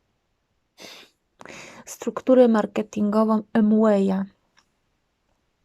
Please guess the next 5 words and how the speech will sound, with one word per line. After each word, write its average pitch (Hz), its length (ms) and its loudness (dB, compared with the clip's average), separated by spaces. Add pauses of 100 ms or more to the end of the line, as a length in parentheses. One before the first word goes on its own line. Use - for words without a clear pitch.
(1800)
Trochę 226 280 -6
takie, 214 380 -6
takie 214 380 -8
sekciarstwo 202 920 -6
jakby, 196 600 -6